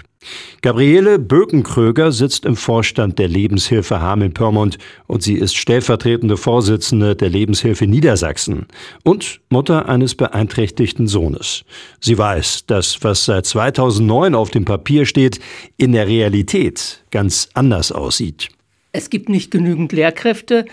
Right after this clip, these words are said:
Speaker 2: es gibt nicht genügend Schulassistenzen. Die Barrierefreiheit an Schulen generell ist auch noch nicht optimal. Differenzierter Unterricht braucht eben auch Ressourcen, das ist ganz klar. Das ist nicht damit getan, dass ich also sage, okay,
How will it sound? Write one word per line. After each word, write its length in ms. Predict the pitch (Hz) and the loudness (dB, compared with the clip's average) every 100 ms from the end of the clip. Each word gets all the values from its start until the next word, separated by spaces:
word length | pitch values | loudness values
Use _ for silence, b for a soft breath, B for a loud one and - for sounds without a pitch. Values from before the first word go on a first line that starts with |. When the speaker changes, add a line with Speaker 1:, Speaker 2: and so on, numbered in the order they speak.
| B B | B B
Speaker 2:
es 180 | - 190 | -4 -2
gibt 180 | - - | -2 -2
nicht 180 | 196 190 | -4 -2
genügend 460 | 208 180 185 185 - | -2 0 0 0 0
Schulassistenzen. 1200 | 190 214 - 208 214 - 233 240 240 262 262 247 B B B - | 0 0 -2 -2 -4 -2 0 2 0 0 0 -2 B B B -4
Die 80 | 196 | 0
Barrierefreiheit 960 | 180 170 196 202 190 190 190 202 196 | 2 2 0 0 -4 -2 0 2 0
an 120 | 175 | -2
Schulen 360 | 185 214 202 180 | -2 0 2 2
generell 400 | 180 190 185 190 | 2 2 2 0
ist 160 | 160 | 0
auch 160 | 139 185 | -4 -2
noch 140 | 226 | 0
nicht 200 | 208 202 | 0 0
optimal. 720 | 202 214 - 220 214 214 247 247 B B B B - | -2 -6 -2 0 2 2 0 -4 B B B B -4
Differenzierter 840 | 196 214 220 208 - 233 240 226 | -2 0 0 0 2 2 2 0
Unterricht 560 | 240 254 233 233 233 - | 0 2 2 2 -2 -4
braucht 340 | 156 190 - | -2 -2 -2
eben 220 | 214 214 | -2 0
auch 180 | 214 214 | -2 0
Ressourcen, 540 | 214 202 - 359 196 | -4 -4 -8 -6 -4
das 160 | 180 165 | -6 -6
ist 160 | 202 - | -8 -4
ganz 260 | 196 196 | -4 -4
klar. 400 | - 247 233 156 | -6 -4 -4 -4
Das 320 | 151 156 - | -6 -8 -8
ist 300 | 240 - 202 | -10 -8 -4
nicht 260 | 220 208 202 | -4 -4 -2
damit 260 | 196 196 - | -2 -2 -4
getan, 400 | - 196 185 226 | -6 -4 -4 -4
dass 140 | 190 | -4
ich 180 | 196 - | -6 -6
also 220 | 180 180 | -6 -4
sage, 320 | 170 185 180 | -2 -2 -2
okay, 380 | 185 - 208 208 | -6 -4 -4 -4